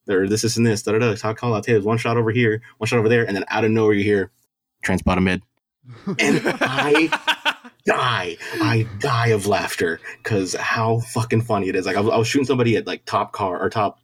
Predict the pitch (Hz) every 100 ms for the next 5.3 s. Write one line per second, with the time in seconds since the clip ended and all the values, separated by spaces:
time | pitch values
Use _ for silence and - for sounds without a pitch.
0 | - - 101 - 104 101 104 90 - -
1 | - - 98 175 - - 110 - 117 110
2 | 107 107 101 - 104 98 98 90 90 95
3 | - 95 90 87 85 85 82 90 82 69
4 | - 85 - 92 92 87 82 - - -
5 | - -